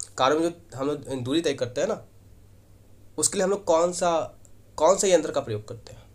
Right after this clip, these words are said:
कौन से यंत्र का प्रयोग किया जाता है? तो ऑप्शन नंबर जो ए है ओडोमीटर का। बाद बाकी यहाँ पर आप समझ गए होंगे, वायु, वायु दाब मापी मतलब वायु को मापने के लिए,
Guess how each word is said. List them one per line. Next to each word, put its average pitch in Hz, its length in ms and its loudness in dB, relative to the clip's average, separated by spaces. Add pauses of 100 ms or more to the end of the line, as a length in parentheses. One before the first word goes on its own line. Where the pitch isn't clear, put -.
(480)
कौन 202 180 4
से 185 100 2
यंत्र 139 160 0
का 117 60 -6
प्रयोग 104 220 -12
किया - 120 -18
जाता - 160 -20
है? - 140 -20 (920)
तो 202 220 0
ऑप्शन 110 240 -4
नंबर 127 140 -4
जो 120 140 -8
ए 160 180 -2
है 165 160 -6 (580)
ओडोमीटर - 440 -8
का। - 240 -20 (380)
बाद 156 160 4
बाकी 175 220 2
यहाँ 170 120 2
पर 175 80 0
आप 175 80 0
समझ 151 200 -4
गए 160 140 -2
होंगे, 151 260 -6
वायु, 135 240 0 (240)
वायु 120 160 -2
दाब 139 160 0
मापी 139 220 -2
मतलब 147 320 -8 (140)
वायु 117 220 -2
को 165 260 -6 (180)
मापने 104 240 -8
के 104 100 -14
लिए, 107 140 -8